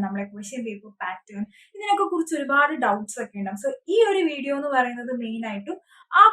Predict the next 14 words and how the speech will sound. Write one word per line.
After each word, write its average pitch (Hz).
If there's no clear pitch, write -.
നമ്മളെ 254
ഡൗട്ട്സിനൊക്കെ 240
ക്ലിയർ 294
ചെയ്യാൻ 220
വേണ്ടിയിട്ടുള്ളതാണ്. 185
So, 262
ഇന്ന് 427
ഞാൻ 311
ഇവിടെ 269
ഫോക്കസ് 269
ചെയ്യാൻ 214
പോകുന്നത് 208
നമ്മുടെ 196
എം 302